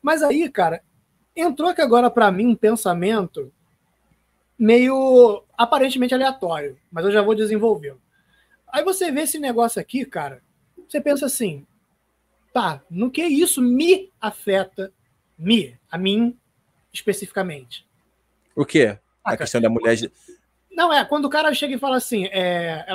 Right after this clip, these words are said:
Speaker 1: ele aqui meio que jogou pra torcida, certo? O foda é
Speaker 2: Sim.
Speaker 1: que uma mulher comum consegue gerar atração na maioria dos homens. Já um homem comum consegue gerar em pouquíssimas mulheres.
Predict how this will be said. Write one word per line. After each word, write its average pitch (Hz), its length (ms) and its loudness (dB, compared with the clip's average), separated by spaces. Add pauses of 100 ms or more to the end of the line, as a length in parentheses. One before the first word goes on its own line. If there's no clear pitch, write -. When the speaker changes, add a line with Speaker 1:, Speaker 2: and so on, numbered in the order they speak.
(160)
Speaker 1:
ele 233 380 2
aqui 233 180 -4
meio 247 160 -2
que 254 120 -6
jogou 247 480 -2
pra 262 100 -6
torcida, 185 500 -6
certo? - 460 -6 (380)
O - 20 -18
foda 277 200 2
é 277 60 4
Speaker 2:
Sim. 240 40 -2
Speaker 1:
que 247 60 -6
uma 254 100 -2
mulher 240 240 0
comum 233 220 -2
consegue 240 260 -6
gerar 240 160 2
atração 240 260 -4
na 240 120 -2
maioria 240 240 -2
dos 233 180 -8
homens. - 260 -14 (280)
Já 214 340 0
um 330 160 0
homem 233 300 2
comum 214 420 4
consegue 233 480 -4
gerar 208 300 -2
em 233 80 -2
pouquíssimas 202 520 -6
mulheres. 202 460 -10